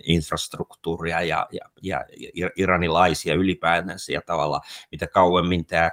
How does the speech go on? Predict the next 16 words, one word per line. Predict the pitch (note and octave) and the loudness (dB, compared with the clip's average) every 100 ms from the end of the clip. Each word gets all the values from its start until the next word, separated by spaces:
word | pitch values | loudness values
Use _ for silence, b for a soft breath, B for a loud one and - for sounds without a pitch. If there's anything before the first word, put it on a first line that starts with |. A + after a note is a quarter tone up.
| - | -4
kestää, | - F#2 - - E2 | -2 -2 -2 -2 0
niin | E2 D#2 | 0 -2
sitä | F2+ E2 D#2 | -2 -2 4
vaikeampi, | D#2+ D#2+ - E2+ E2+ E2 D2 B B B B B _ | 4 4 0 -2 -2 -2 -6 B B B B B _
ää, | G2 F2 - - - - | 2 2 2 -4 -14 0
Iranin | F2+ F2 D#2+ E2 E2+ - | 4 6 6 4 0 -2
on | - - E2+ F2 D#2+ | -10 -2 2 4 4
tästä | D#2+ - - D#2+ C2+ - _ _ _ _ - | 2 0 2 2 2 -6 _ _ _ _ 2
valtiona | F2 F2 E2 F2+ E2+ F2 E2+ - _ _ - | 4 4 2 2 2 4 0 -4 _ _ -6
myös | E2 E2+ D#2 - - _ _ _ _ | 0 2 0 -2 -12 _ _ _ _
toipua. | - E2 E2 F2+ - - E2 B B B B B _ - | 0 2 4 2 -4 -4 -4 B B B B B _ -14
Ja, | F#2 E2+ D#2+ F#2 F2 E2+ - | -8 -4 2 4 6 4 2
ää, | G2 F2+ E2+ E2+ D2+ - - _ _ _ _ _ _ _ | 2 4 6 4 2 -4 -16 _ _ _ _ _ _ _
kun | G2+ F#2+ | 0 0
heidän | F2+ G2 G2+ F#2+ F#2 F2+ D#2+ _ _ _ _ _ - _ _ _ _ | 2 4 6 4 4 0 -4 _ _ _ _ _ -20 _ _ _ _
asemansa | F2 G2 - G#2+ G2+ F#2+ F2+ F#2 - F2+ | 2 2 4 2 4 4 2 0 -2 -2